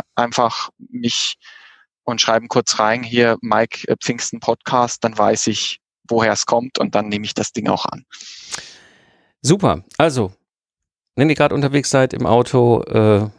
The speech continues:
Speaker 2: und beim Joggen, Hundespaziergang, I C E, wie auch immer, und ihr diese Episode hört, ähm, in den Shownotes, in eurem Player findet ihr den Link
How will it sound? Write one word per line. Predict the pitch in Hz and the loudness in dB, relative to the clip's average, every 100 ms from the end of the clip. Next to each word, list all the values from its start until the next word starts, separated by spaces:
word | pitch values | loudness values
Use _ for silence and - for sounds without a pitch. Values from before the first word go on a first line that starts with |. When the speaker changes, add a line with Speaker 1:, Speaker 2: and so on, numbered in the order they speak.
| - - | -20 -10
Speaker 2:
und | 92 78 | -10 -4
beim | 92 107 | 0 2
Joggen, | - 107 110 101 98 - | 4 4 4 0 -2 -4
Hundespaziergang, | 110 113 107 - - 110 - 104 104 101 - | 0 2 2 -2 -2 0 2 2 2 0 -2
I | 107 | -6
C | 98 - | -4 -2
E, | 95 95 101 | 0 0 2
wie | 117 | 0
auch | - | 2
immer, | - 143 139 | 2 2 2
und | 110 107 | 0 -2
ihr | 107 | -2
diese | 107 127 | -2 -4
Episode | - 110 123 135 | -4 0 2 4
hört, | 120 123 - - _ _ _ _ _ _ _ - | 4 2 0 -12 _ _ _ _ _ _ _ -4
ähm, | - 113 107 98 - - _ _ - - - - - - - - | 2 2 2 -2 -14 -20 _ _ -20 -20 -20 -20 -20 -20 -20 -6
in | - | 0
den | 196 | 2
Shownotes, | - 180 170 156 | 4 4 4 4
in | - | 2
eurem | 139 143 | 4 4
Player | 135 143 135 | 4 4 4
findet | 127 - 151 | 4 2 2
ihr | - | 2
den | 131 123 | 2 2
Link | 120 139 190 - | 4 4 4 -2